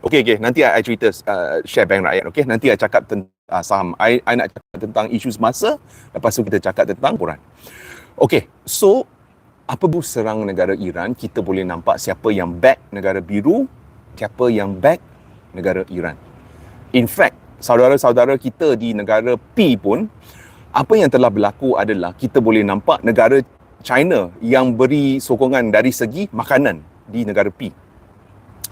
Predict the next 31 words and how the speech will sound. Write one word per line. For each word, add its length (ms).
So, 160
kita 160
kena, 160
kita 400
kena 240
tanya, 320
"Ken-, 160
kenapa 480
sa-, 240
uh, 240
ini, 400
ini 160
berlaku?" 400
So, 160
the 80
next 640
thing 320
is 320
baru-baru 720
ini 320
kita 240
boleh 320
nampak 560
dalam 560
dua 320
atau 160
tiga 240
bulan 320
sebelum 480
ini, 300
presiden 560